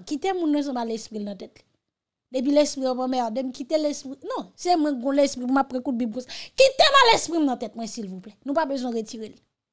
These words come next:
Ah, comme ça. Pour nous fendre tête malheureuse, et puis l'autre là, bah, dans mi tête li. Un coup de Bible. Tête li frappe dans mi. Malheureuse, ça va pas supporter encore. Le sang de Jésus. Hmm.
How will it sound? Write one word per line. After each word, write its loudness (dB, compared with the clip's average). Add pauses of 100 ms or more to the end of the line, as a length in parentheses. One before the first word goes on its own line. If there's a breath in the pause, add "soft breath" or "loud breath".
(360)
Ah, 4 (760)
comme 2
ça. -2 (1500)
Pour 4
nous 4
fendre -4
tête -2
malheureuse, 2
et 0
puis 4 (280 loud breath)
l'autre 2
là, 4
bah, 0 (280)
dans 0
mi -2
tête -6
li. -12 (1000)
Un -8
coup 2
de -6
Bible. 0 (760)
Tête -6
li 0
frappe 2
dans 4
mi. 0 (320)
Malheureuse, 6
ça 0
va -2
pas -6
supporter -2
encore. -8 (580)
Le 2
sang 0
de 6
Jésus. 0 (180)
Hmm. 0